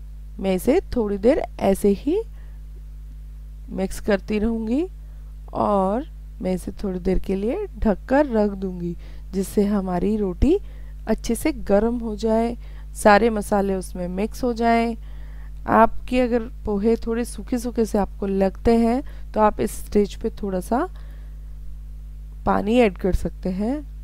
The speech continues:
मुझे पानी अच्छा नहीं लगता, मुझे dry dry ही पोहे अच्छे लगते हैं, इसलिए मैं इसे ऐसे ही बनाती हूँ। ये देखिए हमारे पोहे बनकर बिल्कुल तैयार हैं। अब मैं इन्हें serve कर लूँगी, एक बर्तन में निकाल लूँगी।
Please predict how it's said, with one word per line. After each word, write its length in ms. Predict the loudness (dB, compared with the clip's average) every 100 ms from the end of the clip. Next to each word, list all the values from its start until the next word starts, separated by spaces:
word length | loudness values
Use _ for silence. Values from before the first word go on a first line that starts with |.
| -6
मुझे 340 | -2 0 2 2
पानी 400 | 4 2 2 -2
अच्छा 320 | -2 -4 -4
नहीं 200 | -4 -4
लगता, 380 | -4 -6 0 0 0
मुझे 320 | -4 -4 -2
dry 360 | 2 8 10 8
dry 260 | 8 8
ही 200 | 8 4 4
पोहे 320 | 4 4 4
अच्छे 260 | 0 0 -2
लगते 300 | -2 -2 -2
हैं, 60 |
इसलिए 260 | -2 -4 -4
मैं 240 | -2 -4 -6 -12 -14 -10 -4
इसे 220 | 2 2 4
ऐसे 260 | 4 6 4
ही 180 | 4 2
बनाती 440 | 2 -2 -4 -6
हूँ। 120 | -8 -8 -12 -6 0
ये 60 |
देखिए 380 | 4 4 4 2
हमारे 280 | 4 2 -2
पोहे 340 | -4 -6 -4 -4
बनकर 420 | -4 -6 -6 -6
बिल्कुल 400 | -6 -8 -6 -4
तैयार 340 | 0 2 2 0
हैं। 160 | -2
अब 220 | -2 -4
मैं 180 | -2 -2
इन्हें 220 | -2 -4 -6 -10 -12 -12 -12
serve 340 | -2 2 2 2
कर 120 | 0 2
लूँगी, 340 | 2 0 0
एक 340 | 0 -2 0
बर्तन 320 | 0 2 0 -2
में 140 | -2
निकाल 420 | -6 -2 4 4
लूँगी। 400 | 2 -2 -2 -4